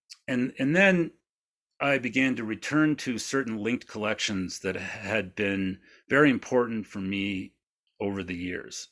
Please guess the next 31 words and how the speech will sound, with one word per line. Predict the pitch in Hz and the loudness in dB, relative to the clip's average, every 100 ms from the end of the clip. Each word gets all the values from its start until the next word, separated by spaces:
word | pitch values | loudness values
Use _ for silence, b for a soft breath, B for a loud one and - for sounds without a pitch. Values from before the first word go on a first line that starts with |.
| - | -6
Um, | 92 92 90 90 87 B B B B B B _ _ _ - | -2 0 0 0 -4 B B B B B B _ _ _ -4
Love | 113 139 123 | 2 4 4
Medicine | 123 117 - 107 | 4 2 0 2
by | 101 | 2
Louise | 101 104 107 104 | 2 0 -2 -2
Erdrich | 104 101 95 92 | -2 -4 -6 -8
is, | 101 - - | -10 -10 -10
is | 110 95 - _ - | -10 -10 -10 _ -8
at | 110 | -8
the | 104 | -8
top | - 104 95 | -6 -2 -2
of | 98 82 | -4 -12
the | 101 | -10
list. | 95 87 - - - b b b - | -8 -6 -8 -10 -16 b b b -6
Um, | 101 98 95 92 98 - - | -2 0 0 -2 -4 -8 -10
that's | - 117 | -6 -4
an | 117 | -2
early | 113 117 120 | 0 4 4
book | 110 117 104 | 4 2 0
of | 104 | -4
hers, | 107 117 110 104 - | -2 2 2 0 -4
and | 101 | -4
I | 98 | -4
think | - 113 | -2 -4
it's | 98 - | -2 -4
her | 85 | -4
best. | - 107 104 - - b b b b b - | 2 2 2 0 -6 b b b b b -4
And, | 104 101 101 95 92 | 2 2 2 2 2
um, | 92 90 85 92 - | 2 0 -2 -6 -8
it's | - 113 - | -6 -2 0
a, | 117 101 98 | 2 2 0